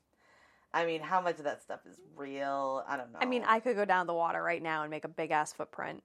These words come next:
Speaker 2: and
Speaker 1: Yes.
Speaker 2: just leave it and,
Speaker 1: Yes.
Speaker 2: and wait to, wait for someone to talk about it on the news.
Speaker 1: Yeah.
Speaker 2: "Did you see this?" <laughs>
Speaker 1: Yeah.
Speaker 2: Meanwhile, I'm just, like, maniacally laughing.
Speaker 1: Yeah, I don't know. Um, I have the story of what I, <laughs> like I mentioned bef-, in our last episode,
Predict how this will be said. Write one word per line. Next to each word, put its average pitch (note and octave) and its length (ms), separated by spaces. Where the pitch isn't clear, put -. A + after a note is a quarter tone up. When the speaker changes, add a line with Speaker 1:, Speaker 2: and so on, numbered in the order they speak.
Speaker 2:
and E3+ 180
Speaker 1:
Yes. - 200
Speaker 2:
just F#3 180
leave F3 220
it E3+ 260
and, F#3 200
Speaker 1:
Yes. - 160
Speaker 2:
and F3+ 340
wait F3 200
to, E3+ 200
wait F3+ 220
for F3+ 80
someone F3+ 220
to E3 60
talk D3+ 220
about D3+ 200
it D#3 80
on D3+ 120
the D#3+ 60
news. D#3 400
Speaker 1:
Yeah. C#2+ 260
Speaker 2:
"Did D#4+ 180
you A#4+ 120
see A#4 220
this?" B4 320
<laughs> A#3+ 160
Speaker 1:
Yeah. C#3 240
Speaker 2:
Meanwhile, E3 300
I'm E3+ 80
just, F3 140
like, E3 160
maniacally D3+ 560
laughing. D#3+ 440
Speaker 1:
Yeah, C#3 140
I C#3 40
don't C#3+ 140
know. C#3+ 360
Um, C#3 380
I C#3 120
have E3 200
the C#3+ 80
story D3 800
of C3 400
what D3 140
I, D3 140
<laughs> - 260
like F#3 140
I G#3+ 60
mentioned G#3 320
bef-, D#3 120
in F3+ 120
our E3 200
last E3 280
episode, D3+ 460